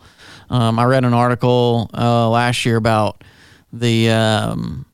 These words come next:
San Francisco. They had so many, you know,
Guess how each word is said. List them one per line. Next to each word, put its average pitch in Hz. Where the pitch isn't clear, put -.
San 139
Francisco. 117
They 123
had 135
so 139
many, 131
you 127
know, 104